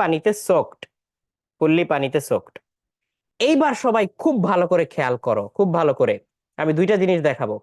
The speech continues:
কাঠিটা আরেকটু ভিজুক, কাঠিটা আরেকটু ভিজুক। আমার এখানে একটা সুতা আছে পাতলা, এই যে এটাকে আমি সুতাটাকে পানিতে ভিজাইলাম ভালো মতো। এ হে, প্যাচ লেগে গেছে, দাঁড়াও একটু ওয়েট।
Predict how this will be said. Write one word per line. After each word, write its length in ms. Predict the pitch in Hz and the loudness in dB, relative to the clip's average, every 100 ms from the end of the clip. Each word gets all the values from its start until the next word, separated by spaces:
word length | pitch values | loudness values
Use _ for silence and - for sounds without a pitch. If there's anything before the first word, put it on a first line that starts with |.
| - | -6
কাঠিটা 240 | 165 208 202 | -2 0 0
আরেকটু 200 | 214 226 170 | 2 0 0
ভিজুক, 260 | 151 143 - _ _ _ - | 0 -2 -4 _ _ _ -8
কাঠিটা 220 | 165 180 | -2 0
আরেকটু 220 | 175 185 190 | -2 -2 -2
ভিজুক। 280 | 165 156 294 - _ _ _ 147 | 0 0 -2 -4 _ _ _ -2
আমার 120 | 160 | 0
এখানে 160 | 180 180 | 2 -2
একটা 120 | 185 - | -4 -6
সুতা 280 | - 202 285 262 | -4 -2 2 0
আছে 160 | 180 139 - | 0 -6 -4
পাতলা, 320 | 143 - 135 - _ _ _ _ _ _ _ _ _ _ - | -4 -2 -2 -4 _ _ _ _ _ _ _ _ _ _ 0
এই 80 | 233 277 | 2 4
যে 120 | 233 170 202 381 - _ - 180 | 4 4 2 0 -6 _ -6 -4
এটাকে 200 | 214 247 | 0 0
আমি 140 | 208 202 320 - _ | 2 2 0 -4 _
সুতাটাকে 380 | - 214 220 220 214 | -2 0 0 0 0
পানিতে 240 | 196 190 196 | 0 0 0
ভিজাইলাম 500 | 151 147 170 147 131 226 - - | 0 2 2 2 0 -4 -8 -6
ভালো 160 | 131 135 | 0 0
মতো। 240 | 123 - 131 220 330 _ _ _ _ _ - | 0 2 2 0 -4 _ _ _ _ _ -10
এ 80 | 120 | -8
হে, 120 | - 131 - | -2 -2 -2
প্যাচ 140 | 127 165 | -4 -2
লেগে 180 | 160 160 | 0 0
গেছে, 160 | 143 - | -2 -8
দাঁড়াও 200 | 110 110 113 - 135 | -14 -14 -16 -16 -16
একটু 220 | _ 117 - _ _ | _ -16 -16 _ _
ওয়েট। 240 | 127 110 | -4 -4